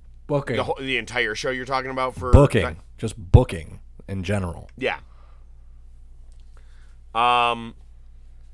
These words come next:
Speaker 2: Well, keeping with that topic, that's actually really funny you say that.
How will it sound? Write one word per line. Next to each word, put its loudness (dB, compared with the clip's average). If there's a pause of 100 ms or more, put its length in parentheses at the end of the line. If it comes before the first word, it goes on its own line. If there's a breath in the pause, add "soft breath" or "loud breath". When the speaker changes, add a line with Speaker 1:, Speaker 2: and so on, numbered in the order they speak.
(760)
Speaker 2:
Well, 2 (1300)
keeping -4
with -4
that 2
topic, -4
that's -6
actually -8
really -10
funny -12
you -12
say -8
that. -8